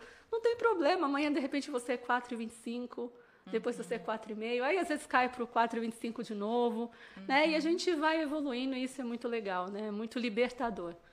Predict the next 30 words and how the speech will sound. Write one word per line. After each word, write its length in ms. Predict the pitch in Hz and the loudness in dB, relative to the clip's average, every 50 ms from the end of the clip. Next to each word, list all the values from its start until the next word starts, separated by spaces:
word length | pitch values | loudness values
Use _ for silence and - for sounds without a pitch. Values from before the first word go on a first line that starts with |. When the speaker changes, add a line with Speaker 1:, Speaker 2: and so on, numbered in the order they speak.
| _ _ _ _ _ _ _ _ - - | _ _ _ _ _ _ _ _ -20 -16
Speaker 2:
Sim. 380 | 196 185 180 175 170 170 170 170 175 175 - _ _ _ _ _ - - - - - - | -14 -14 -14 -14 -14 -16 -16 -18 -20 -20 -20 _ _ _ _ _ -20 -20 -20 -20 -14 -6
É, 160 | - 220 214 208 | -4 -2 0 2
e 200 | 202 196 190 185 190 - - - _ _ | 2 2 2 0 -4 -10 -20 -20 _ _
tudo 600 | - 320 330 330 302 233 185 170 165 156 156 151 - _ _ _ _ - | 2 4 4 4 4 2 -2 -4 -6 -8 -8 -12 -16 _ _ _ _ -6
a 80 | - 190 | -4 -4
gente 360 | 185 - 208 208 202 - - | -4 -4 -4 -6 -6 -8 -12
pode 540 | - - - 214 196 202 208 208 208 196 185 | -10 -4 -2 0 2 2 2 0 0 -2 -4
realmente 800 | 190 208 208 202 196 190 196 196 196 202 196 202 - - 202 190 | -4 -4 -4 -4 -4 -6 -6 -6 -6 -6 -8 -8 -4 -2 -2 -2
trazer 460 | 190 196 208 202 202 196 202 208 208 208 | -2 -2 -4 -4 -2 0 -2 -2 -2 -2
à 60 | 202 | -2
nossa 300 | 196 196 196 196 - 202 | -2 -4 -4 -4 -8 -8
consciência 760 | - - 196 196 190 - - 175 156 156 165 - - 180 170 | -8 -8 -8 -8 -8 -8 -8 -8 -8 -8 -12 -12 -10 -10 -10
de, 220 | 175 - 190 190 - - - - | -6 -6 -8 -8 -8 -14 -10 -6
e 120 | - 208 | -6 -4
se 180 | 190 - - 240 | -4 -2 0 0
analisar. 640 | 233 226 220 220 220 214 202 202 175 151 151 143 - - - - - - - - - - | 0 2 0 0 0 -2 -4 -4 -4 -6 -6 -10 -14 -20 -20 -20 -20 -20 -20 -20 -8 -4
E 240 | 196 214 233 254 | -2 0 0 0
isso 240 | 262 247 - - 220 | 0 -2 -2 -2 -2
é 60 | 208 | -2
constante 920 | 208 - - 240 247 247 247 - - 208 185 180 185 196 214 - - - 247 247 - - | -2 -2 -2 -2 -2 -2 -4 -6 -4 -4 -2 -2 -2 -4 -6 -6 -6 -4 -4 -4 -4 -4
e 100 | - 220 | -4 -4
sempre 600 | 214 - - - - 254 247 247 240 240 233 220 | -4 -4 -6 -4 -2 -2 0 0 -2 -4 -6 -6
nós 160 | 202 202 202 196 | -6 -6 -6 -4
vamos 240 | 202 202 196 - | -6 -8 -8 -10
precisar 420 | - 196 190 - 196 185 196 196 196 | -10 -10 -8 -6 -4 -4 -2 -4 -4
fazer 360 | 196 - 196 190 196 190 175 | -4 -6 -6 -4 -4 -4 -2
isso 260 | 190 202 202 - 226 | -4 -4 -4 -6 -6
através 400 | 220 220 - 220 214 220 220 214 | -8 -6 -6 -6 -6 -6 -8 -8
do 60 | - | -6
pensamento, 760 | - 226 226 220 - 247 262 277 262 240 208 175 - - - | -6 -6 -6 -4 -4 -4 -4 -2 -4 -4 -4 -6 -10 -16 -20